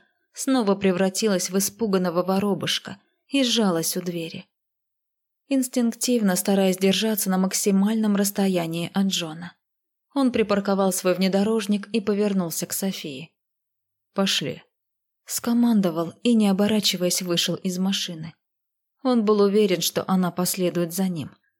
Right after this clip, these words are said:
За время пути девчонка достигла нужного состояния и расколется,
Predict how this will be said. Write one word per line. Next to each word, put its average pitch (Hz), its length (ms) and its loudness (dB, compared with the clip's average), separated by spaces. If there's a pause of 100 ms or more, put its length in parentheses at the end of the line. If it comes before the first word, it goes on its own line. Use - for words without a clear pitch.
(260)
За 254 220 2
время 240 300 4
пути 220 400 -2
девчонка 190 560 0
достигла 190 460 0
нужного 180 420 0
состояния 196 880 2 (140)
и 262 160 2
расколется, 233 880 0